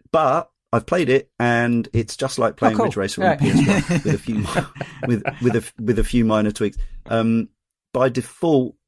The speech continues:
Speaker 1: it maps your, uh, three sixty or Xbox <laughs> three sixty controller, your Xbox controller to the n-, uh, Negicon.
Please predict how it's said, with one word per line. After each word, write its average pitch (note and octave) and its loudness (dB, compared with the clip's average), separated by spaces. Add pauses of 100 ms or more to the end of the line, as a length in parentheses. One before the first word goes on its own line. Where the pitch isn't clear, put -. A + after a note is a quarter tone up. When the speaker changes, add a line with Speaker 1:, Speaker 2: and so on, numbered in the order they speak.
(160)
Speaker 1:
it A#2 -2
maps - -4
your, A2+ 2 (160)
uh, F#2+ -6 (100)
three - -8
sixty - -10
or - -4
Xbox - -10 (200)
<laughs> A#2+ -10
three A#2+ -8
sixty - -10
controller, F2 -10 (220)
your C#3 2
Xbox E3 -2
controller G#2 0 (320)
to A2 -2
the A2 -4
n-, A2+ 2
uh, G2 -2
Negicon. G#2+ -6